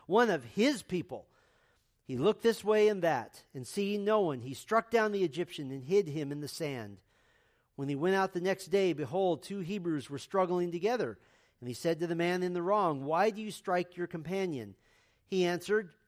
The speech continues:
"Who made you a prince and judge over us? Do you mean to kill me as you killed the Egyptian?"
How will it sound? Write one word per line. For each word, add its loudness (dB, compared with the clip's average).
"Who -4
made 4
you 2
a 4
prince -4
and -6
judge 0
over -2
us? -6
Do -10
you -2
mean 0
to 0
kill 2
me 0
as 2
you -8
killed 0
the -2
Egyptian?" -4